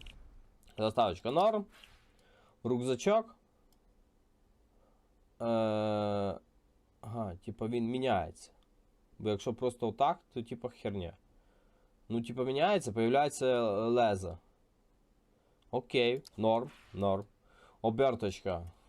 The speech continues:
Не анімацирована, ну, більш-менш. Сто вебаксиків, херня. Дельтик. О май гад! Ніфіга собі!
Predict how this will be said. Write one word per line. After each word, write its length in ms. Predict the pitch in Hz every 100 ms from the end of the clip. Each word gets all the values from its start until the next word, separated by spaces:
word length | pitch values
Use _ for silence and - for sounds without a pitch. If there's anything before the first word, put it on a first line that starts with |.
| _ _ -
Не 260 | 107 123
анімацирована, 1300 | 127 123 123 120 117 110 104 110 131 90 92 92 135 92 92 -
ну, 420 | 180 - 202 208
більш-менш. 840 | 135 110 143 - 98 82 62 - - - - - - -
Сто 180 | - 151
вебаксиків, 760 | 135 156 214 220 214 208 202
херня. 680 | - 127 139 175 202 220 214 - - - - - -
Дельтик. 500 | 113 127 131 - 214 - - - - - - - - - - -
О 60 | 190 208 160 120 104 95
май 380 | 92 87 85 85
гад! 800 | 135 202 220 180 135 95 82 78 85
Ніфіга 960 | 110 117 113 123 113 104 107 127 143
собі! 1080 | - - 135 104 107 143 233 226 123 87 82